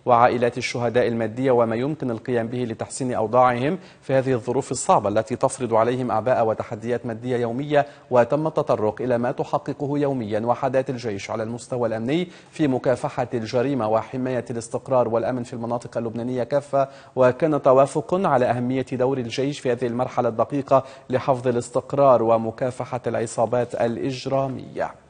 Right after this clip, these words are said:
أعلن الجيش عبر حسابه على تويتر أنه أثناء مرور أشخاص داخل سيارتين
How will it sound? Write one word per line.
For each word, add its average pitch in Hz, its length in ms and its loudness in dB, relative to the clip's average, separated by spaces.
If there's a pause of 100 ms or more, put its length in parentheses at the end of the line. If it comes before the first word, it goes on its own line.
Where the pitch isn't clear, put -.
(360)
أعلن 170 260 10
الجيش 190 420 2
عبر 143 260 6
حسابه 147 460 0
على 120 200 6
تويتر 139 400 0
أنه 127 260 0
أثناء 127 240 -2
مرور 123 300 0
أشخاص - 400 0
داخل 131 260 -2
سيارتين 127 840 2